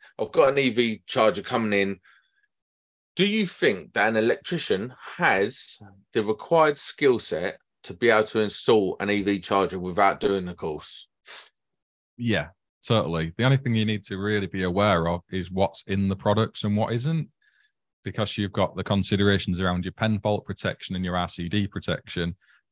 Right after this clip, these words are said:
Speaker 2: But as long as you take that into account by, um, reading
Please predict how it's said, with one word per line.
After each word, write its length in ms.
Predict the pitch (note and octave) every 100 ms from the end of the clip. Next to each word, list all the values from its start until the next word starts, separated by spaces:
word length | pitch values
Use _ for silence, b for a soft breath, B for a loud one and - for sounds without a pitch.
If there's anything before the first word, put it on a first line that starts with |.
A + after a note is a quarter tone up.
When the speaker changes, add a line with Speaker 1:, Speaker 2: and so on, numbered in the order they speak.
| _
Speaker 2:
But 120 | - G2
as 80 |
long 120 | C#3 C3
as 60 |
you 80 | A2+
take 220 | - G#2+
that 160 | A#2 G#2+
into 240 | A2 A2
account 400 | G#2 A#2+ D3 C#3+ -
by, 300 | F#2+ G2 F#2+
um, 280 | F#2 F#2 -
reading 480 | G2 G#2 G2+ F#2+